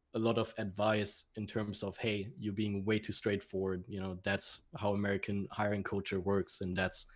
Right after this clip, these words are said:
how you should be looking at American interviews."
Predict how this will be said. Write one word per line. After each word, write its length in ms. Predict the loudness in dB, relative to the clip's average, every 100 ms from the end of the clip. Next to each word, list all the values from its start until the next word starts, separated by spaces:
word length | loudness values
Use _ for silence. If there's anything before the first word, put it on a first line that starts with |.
| -20 -20 -20 2
how 160 | 4
you 160 | 6 4
should 420 | 4 4 4 4
be 220 | 2 2
looking 480 | 4 2 2 0 -2 -4
at 140 | -4
American 420 | -2 -2 -2 -2
interviews." 500 | -2 -2 -4 -6 -8